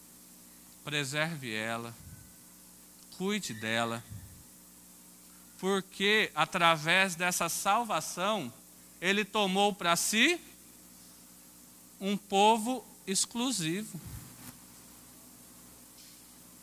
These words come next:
Há uma exclusividade nesse povo. E nós chamamos isso de povo de Deus.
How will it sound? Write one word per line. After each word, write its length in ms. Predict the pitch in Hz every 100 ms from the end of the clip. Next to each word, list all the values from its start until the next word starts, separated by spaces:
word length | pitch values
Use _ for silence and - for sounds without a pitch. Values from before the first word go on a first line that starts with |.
| - -
Há 140 | 175
uma 280 | 214 220 202 - - -
exclusividade 1300 | 226 - - 247 233 220 233 226 226 175 185 208 185
nesse 260 | 180 160 -
povo. 480 | - 156 131 107 107 - - - - - - - - - - - - -
E 60 | 151
nós 300 | 170 190 190
chamamos 600 | 208 185 185 185 170 165
isso 300 | 202 - 170
de 140 | 180
povo 540 | - 190 220 254 302 - - - - - - - - - - - - - 156
de 160 | 160
Deus. 680 | 180 123 120 123 123 - -